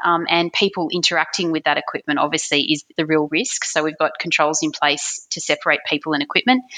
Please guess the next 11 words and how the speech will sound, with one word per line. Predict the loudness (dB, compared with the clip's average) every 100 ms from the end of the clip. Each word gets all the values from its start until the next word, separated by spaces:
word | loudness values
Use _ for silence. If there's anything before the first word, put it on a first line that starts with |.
| -10 -8 -10 -2
Along | 0 2 2 0
the, | -2
the | 0
line | 2 4 2
of | 0
fire | 2 4 4 2 2
theme, | 4 4 2
we've | 0 2
got | 0 0 -4 _
overhead | 0 0 2 -2 -2
cranes, | 0 2 4 2 0 -6 -10